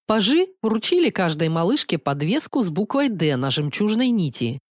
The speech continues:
и унесли обратно. Праздновать в игровой комнате и есть первый в жизни праздничный пирог с яблоками. Родители девочек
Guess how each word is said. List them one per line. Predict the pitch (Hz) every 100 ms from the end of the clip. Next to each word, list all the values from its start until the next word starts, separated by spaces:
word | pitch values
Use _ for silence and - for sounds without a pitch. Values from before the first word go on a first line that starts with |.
| -
и | 262
унесли | 277 165 - 175
обратно. | 190 147 131 117 127 120 - _ _
Праздновать | 151 202 269 277 269 -
в |
игровой | 147 156 143 135
комнате | 131 269 311 302 - 269 262 -
и | 147
есть | 127 131 240 - -
первый | - 190 254 247
в | 143
жизни | 139 170 190
праздничный | 185 143 151 170 - 165
пирог | - 143 143 -
с | 170
яблоками. | 151 143 131 120 117 117 - _ _ _ _
Родители | 151 156 165 330 196 151
девочек | 139 143 131 - 139